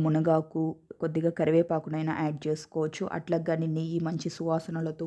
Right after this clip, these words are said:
గుమగుమలాడుతూ ఉంటుంది. వీటిని ఒకసారి బాగా మిక్స్ చేసేసి ఫిల్టర్ చేసేసి తీసుకుందాం. నేను వచ్చేసి ఇక్కడ నెయ్యిని చిన్న జాడీలోకి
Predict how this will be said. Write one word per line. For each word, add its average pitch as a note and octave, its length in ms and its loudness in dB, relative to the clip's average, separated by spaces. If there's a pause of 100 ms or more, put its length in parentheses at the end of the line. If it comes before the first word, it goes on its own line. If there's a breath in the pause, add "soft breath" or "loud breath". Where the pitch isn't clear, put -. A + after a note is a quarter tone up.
గుమగుమలాడుతూ D#3 680 -6 (120)
ఉంటుంది. D3+ 420 -6 (480)
వీటిని G3+ 280 2
ఒకసారి F#3 340 0
బాగా F3+ 240 6
మిక్స్ - 300 -6
చేసేసి F3+ 360 4 (100)
ఫిల్టర్ F#3+ 320 4
చేసేసి F3+ 340 4
తీసుకుందాం. E3 540 0 (720)
నేను G3 120 2
వచ్చేసి A3+ 300 2
ఇక్కడ G3+ 160 4 (140)
నెయ్యిని G3 320 6 (100)
చిన్న F#3 160 2 (120)
జాడీలోకి F3 460 4